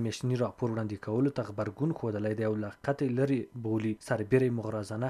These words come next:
هم ګڼي. په دې راپور کې راغلي چې د امارت ترمنځ خپلمنځي اختلافات شته دي او د تیر میلادي کال د نومبر له اولې نیټې د دوه زره څلرویشتم کال د جنوري تر لسمې نیټې د امنیتي پیښو په کچه کې د تیرو دوو کالونو په پرتله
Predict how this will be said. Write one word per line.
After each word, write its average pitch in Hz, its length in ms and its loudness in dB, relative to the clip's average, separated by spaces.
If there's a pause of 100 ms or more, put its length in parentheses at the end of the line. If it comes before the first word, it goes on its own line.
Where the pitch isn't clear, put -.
هم 175 380 -4
ګڼي. 110 220 0 (120)
په 185 120 2
دې 202 180 8
راپور 160 340 2
کې 151 160 2
راغلي 139 320 2
چې 135 160 -2
د 127 160 2
امارت 113 420 0
ترمنځ 123 380 0
خپلمنځي 117 480 -2
اختلافات 131 500 0
شته 113 220 -4
دي 113 80 2 (160)
او 120 120 2
د 107 80 -2 (120)
تیر 123 240 2
میلادي 110 340 -2 (140)
کال 131 240 -2
د 117 100 0
نومبر 120 460 -2
له 110 180 -2
اولې 131 320 0
نیټې 160 420 0
د 139 140 -4
دوه 151 120 6 (100)
زره 139 260 2
څلرویشتم 123 580 -2 (160)
کال 147 360 -4
د 120 120 -2
جنوري 131 380 -2
تر 117 160 -4
لسمې 143 320 -4
نیټې 165 400 -2
د 147 60 4
امنیتي 135 340 0 (100)
پیښو 160 380 -4
په - 80 -8
کچه 147 180 -2
کې 131 220 -4
د 113 180 -6
تیرو 139 320 0
دوو 139 160 4 (240)
کالونو 135 480 0
په 127 160 -2
پرتله 123 420 2